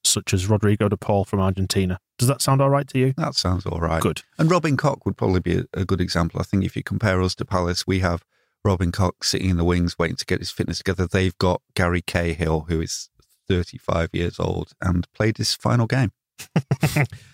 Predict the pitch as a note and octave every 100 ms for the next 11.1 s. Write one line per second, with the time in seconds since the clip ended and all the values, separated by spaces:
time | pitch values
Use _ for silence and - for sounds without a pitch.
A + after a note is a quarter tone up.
0 | _ - C#3+ D3 D#3 - C#3+ B2+ C3+ -
1 | B2 A#2+ - A#2 A#2 A2 G#2+ A#2 B2 -
2 | - B2 A#2+ G#2 G#2+ G#2+ G#2 G#2 - A#3
3 | A#3 A#2+ - G2+ - G2+ - A2+ F2 F2
4 | G2 C3 - _ _ D3 C3+ A#2+ A2+ B2
5 | A#2+ A#2+ - - A2 G#2+ G#2+ G#2+ - -
6 | - B2+ B2 C3 B2 - A2+ - A2+ F#2+
7 | A2 G#2+ G#2+ - - - G2+ G2 G2 G#2
8 | G2+ G2 F#2+ - G#2 G2 G2+ G2 _ _
9 | _ - - B2 C3+ - G3+ B2 A#2 A2
10 | G#2+ - - B2+ C3 C#3 - _ _ -